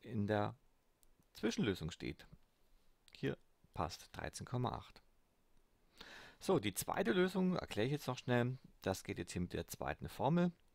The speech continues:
Nämlich im gleichseitigen Dreieck gel-, gilt genau diese Formel. H ist gleich A durch zwei mal Wurzel drei.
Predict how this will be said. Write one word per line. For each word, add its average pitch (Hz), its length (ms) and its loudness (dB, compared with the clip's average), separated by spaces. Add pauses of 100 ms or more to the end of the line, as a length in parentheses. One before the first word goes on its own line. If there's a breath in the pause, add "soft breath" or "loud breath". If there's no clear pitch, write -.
(340 loud breath)
Nämlich 107 160 0
im 98 80 0
gleichseitigen 123 600 0
Dreieck 98 320 4
gel-, 95 240 2 (100)
gilt 139 240 2
genau 95 220 2
diese 85 260 -10
Formel. 131 440 2
H 98 160 2
ist 110 100 -4
gleich - 320 -4
A 85 120 0
durch 87 180 -6
zwei - 220 -2
mal 92 180 -2
Wurzel - 260 -10
drei. 151 340 4